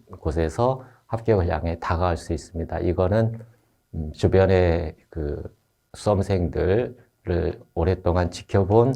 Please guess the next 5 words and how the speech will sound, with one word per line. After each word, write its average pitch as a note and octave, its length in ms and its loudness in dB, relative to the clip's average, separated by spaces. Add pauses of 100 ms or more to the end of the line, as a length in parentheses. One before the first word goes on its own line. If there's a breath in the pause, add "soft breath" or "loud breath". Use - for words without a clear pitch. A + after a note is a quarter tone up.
(520)
제 E2 760 -2
결론이니까, F#2+ 1000 4
어, D#2 400 -12
그걸 - 160 -4
믿고 F2 680 0